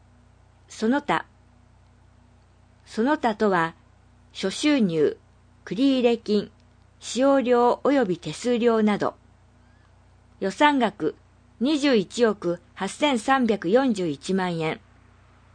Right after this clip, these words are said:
収入済み額十二億八千六百九十七万円。収入率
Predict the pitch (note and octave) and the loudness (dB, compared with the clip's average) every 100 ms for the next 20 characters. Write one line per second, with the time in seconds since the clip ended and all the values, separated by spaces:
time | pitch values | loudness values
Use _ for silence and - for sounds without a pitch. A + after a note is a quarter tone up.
0 | _ - C4 D4 C#4+ C#4+ C4 C4+ C4+ A3+ | _ -10 0 2 2 0 0 0 0 0
1 | F3 D3 - _ _ _ - G3 D4 D#4 | -2 -4 -6 _ _ _ -10 2 4 4
2 | D#4 B3+ G#3 E3+ - _ _ F#3 G3 - | 2 0 0 -6 -6 _ _ -8 -8 0
3 | D4 B3 F3+ D#3 A3+ A#3+ D#4+ C#4+ C#4 G#3+ | 2 2 -2 -2 -4 -2 -2 0 -2 0
4 | F#3 D3+ C#3+ E3+ F#3+ F#3 F3 E3 - _ | -4 -4 -6 -2 -2 -2 -4 -6 -8 _
5 | _ _ _ _ _ _ _ - C#4+ D4 | _ _ _ _ _ _ _ -4 2 2
6 | D4 C#4+ G#3 F3 - D#3+ | 2 2 0 -2 -4 -6